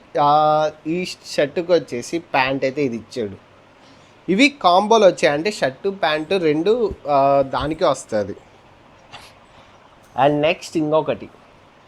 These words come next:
ఇది ఫుల్లే. చూసారా, వీడికి, వీడి షర్ట్లకైతే మాత్రం సపరేట్ ఫ్యాన్ బేసే. నాకు, నాకు వీడి షర్ట్లు వేసుకోవాలనిపిస్తుంది కానీ, but ఏ మూలకు కూడా సరిపోవు, బనియన్కి కూడా సరిపోవు, కానీ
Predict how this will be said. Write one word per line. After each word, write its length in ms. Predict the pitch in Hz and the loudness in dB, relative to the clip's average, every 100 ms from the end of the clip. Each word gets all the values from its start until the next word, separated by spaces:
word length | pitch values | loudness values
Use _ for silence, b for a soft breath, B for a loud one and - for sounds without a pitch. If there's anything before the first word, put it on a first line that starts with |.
| _ - _ _ - | _ -20 _ _ -10
ఇది 500 | 131 147 170 160 165 - | -2 2 4 4 2 -4
ఫుల్లే. 580 | - 135 147 127 165 - - - - - - - - - | -4 0 4 4 2 0 -20 -20 -20 -20 -20 -20 -8 -2
చూసారా, 460 | 190 185 110 135 185 _ _ - - _ - - | 2 2 2 -4 -10 _ _ -20 -20 _ -20 -4
వీడికి, 500 | 190 233 208 214 202 | 0 0 -2 -6 -4
వీడి 200 | 202 208 | -4 -4
షర్ట్లకైతే 720 | - 202 - - 294 254 220 | -2 -4 -4 0 4 6 4
మాత్రం 320 | 208 196 220 220 | 4 2 0 0
సపరేట్ 440 | - - 220 220 | -2 -2 -4 -2
ఫ్యాన్ 400 | - 151 180 202 | 2 2 2 0
బేసే. 420 | 202 190 185 147 - | 0 2 2 0 0
నాకు, 380 | 151 165 - 180 | 2 2 0 -2
నాకు 280 | 180 185 175 | 2 2 0
వీడి 200 | 175 170 | -4 -4
షర్ట్లు 320 | 175 170 202 | -6 -4 -2
వేసుకోవాలనిపిస్తుంది 920 | 185 - 190 175 156 156 - 147 143 | -2 0 0 0 -2 -8 -10 -6 -4
కానీ, 160 | 147 | -4
but 220 | 160 147 135 - b b b - | -2 -4 -4 -10 b b b -6
ఏ 120 | 143 180 | 0 4
మూలకు 320 | 185 180 165 | 6 4 2
కూడా 180 | 175 165 | 0 2
సరిపోవు, 380 | 147 135 131 | -2 -2 -4
బనియన్కి 600 | 131 156 160 185 196 180 160 | -2 -2 0 0 0 -2 2
కూడా 200 | 190 180 | 2 2
సరిపోవు, 460 | 165 139 117 120 - - - - | 0 -2 -4 -8 -10 -20 -20 -8
కానీ 160 | 143 | -4